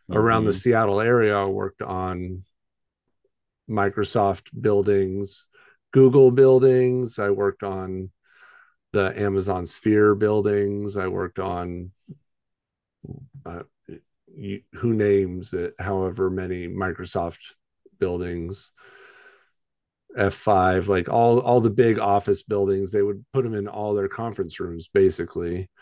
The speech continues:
Speaker 2: Hmm.
Speaker 1: Got to work, I'm trying to think of any other cool projects I got to work on there. I mean, Boeing facilities where you could oversee, like, the offices were overseeing the production line of them building actual airplanes at the time up in Everett, which was kinda neat.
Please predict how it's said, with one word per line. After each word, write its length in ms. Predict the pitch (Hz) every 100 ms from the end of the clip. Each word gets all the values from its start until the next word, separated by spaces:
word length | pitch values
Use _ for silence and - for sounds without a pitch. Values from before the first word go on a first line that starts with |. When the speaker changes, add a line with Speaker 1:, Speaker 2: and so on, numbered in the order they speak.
| - -
Speaker 2:
Hmm. 280 | 196 131 92
Speaker 1:
Got 120 | 95
to 100 | -
work, 320 | 98 98 - 95
I'm 100 | 98
trying 200 | 113 104
to 40 |
think 160 | 110 104
of 120 | 95
any 200 | 98 98
other 200 | 95 92
cool 420 | - - 107 101
projects 560 | 95 107 92 98 95 -
I 40 |
got 180 | 87 85
to 80 | 87
work 260 | 90 85 90
on 200 | 85 85
there. 280 | 87 82 87
I 60 |
mean, 240 | 87 85 87 _ _ _ _ _ _ _ -
Boeing 460 | 104 110 110 107
facilities 800 | - 95 - 104 107 107 110 107
where 160 | 104 98
you 120 | 92
could 180 | 104 98
oversee, 720 | 110 104 95 - - 98 101
like, 160 | 101 92
the 100 | -
offices 560 | 98 - 95 104 92
were 160 | 98 98
overseeing 580 | 101 92 - 101 98 98
the 80 |
production 500 | 90 98 95 - 87
line 340 | 98 95 98 95
of 140 | 85
them 200 | 95 90
building 460 | 85 101 98 95 95
actual 640 | 90 87 - 98 92 90 85 - _ _ _ -
airplanes 600 | 117 107 - 98 92 92
at 100 | 87
the 80 | 98
time 500 | 101 92 92 95 104
up 160 | 98 98
in 140 | 95
Everett, 440 | 104 101 87 92 76
which 180 | 98 -
was 160 | 87
kinda 260 | - 95 90
neat. 380 | 90 90 101